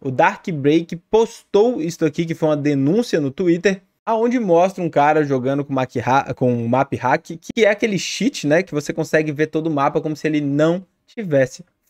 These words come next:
fog. Mesma coisa de você ver no modo replay. Isso já aconteceu nos outros mobas, só que n-, às vezes acontecia meio que velado, ninguém falava muito sobre. E aí acaba ficando de boa.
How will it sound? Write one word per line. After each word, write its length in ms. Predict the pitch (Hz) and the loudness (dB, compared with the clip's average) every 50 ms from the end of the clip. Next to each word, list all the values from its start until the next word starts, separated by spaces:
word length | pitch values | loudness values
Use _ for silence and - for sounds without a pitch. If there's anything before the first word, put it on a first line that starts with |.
| _ | _
fog. 480 | - 151 147 143 127 120 107 110 101 - _ _ _ | 4 4 6 6 4 2 -2 -6 -10 -10 _ _ _
Mesma 240 | 254 277 330 349 - | 0 0 0 2 2
coisa 240 | - 214 208 202 196 | 2 2 2 0 -2
de 80 | 196 | -4
você 120 | - 180 151 | -4 -4 -2
ver 160 | 147 165 185 | 0 -2 -2
no 80 | 180 | -2
modo 260 | 170 156 156 160 160 160 | 0 0 0 0 0 0
replay. 500 | 170 160 - - 143 135 127 113 101 - _ _ | -2 -4 -2 0 0 2 2 0 -2 -6 _ _
Isso 340 | 226 254 262 254 - 262 233 | 0 0 0 0 -2 -4 -4
já 300 | 180 139 143 190 214 240 | -4 0 2 2 2 2
aconteceu 600 | 247 - - 202 196 190 180 151 - - 165 160 | 0 -2 -4 -4 -2 -2 -4 -4 -2 -2 0 0
nos 160 | 160 151 127 | 0 -2 -4
outros 300 | 135 123 - 117 113 110 | -4 -6 -6 -8 -8 -4
mobas, 560 | 110 120 135 151 165 160 170 175 170 - - _ _ | 0 2 4 4 4 4 2 0 0 -4 -12 _ _
só 380 | - - - - - 190 185 | -20 -16 -16 -4 -2 0 0
que 200 | 180 - - - | 0 -4 -6 -6
n-, 380 | 185 180 180 190 196 196 190 180 - | -4 -4 -2 -2 -2 -2 -4 -6 -2
às 280 | - 185 208 170 147 135 | 0 0 0 0 -2 -2
vezes 320 | 139 185 220 247 226 196 | 0 2 2 2 2 0
acontecia 680 | 196 175 - 180 170 147 143 143 123 - - - 208 196 | 0 0 0 -2 -4 -2 -2 -4 -6 -4 0 0 0 2
meio 260 | 196 190 190 202 196 | 2 2 0 0 0
que 160 | 196 - 170 | -4 -8 -8
velado, 720 | 151 151 196 208 196 170 160 175 180 180 170 151 139 131 139 | -2 0 0 2 4 4 4 4 4 4 4 2 2 0 -2
ninguém 260 | 160 165 151 170 175 | 0 0 0 0 0
falava 360 | - 185 170 175 170 175 175 | 2 2 2 2 2 0 -2
muito 360 | 170 165 165 180 190 170 196 | -2 -2 -2 -2 -4 -6 -10
sobre. 460 | 190 - - 190 180 165 143 127 107 - _ _ _ _ _ _ _ _ | -10 -2 0 2 2 2 2 0 -2 -6 _ _ _ _ _ _ _ _
E 140 | 339 311 285 | 0 2 4
aí 400 | 202 190 220 247 254 208 - _ | 4 4 4 2 2 0 -4 _
acaba 380 | - 208 208 - 220 208 214 202 | -4 -4 -2 0 -2 -2 -2 -6
ficando 340 | - 196 - 208 208 208 | -10 -8 -6 -4 -4 -4
de 120 | 196 202 190 | -4 -4 -2
boa. 400 | 170 165 160 160 143 120 104 | 0 2 4 4 4 2 0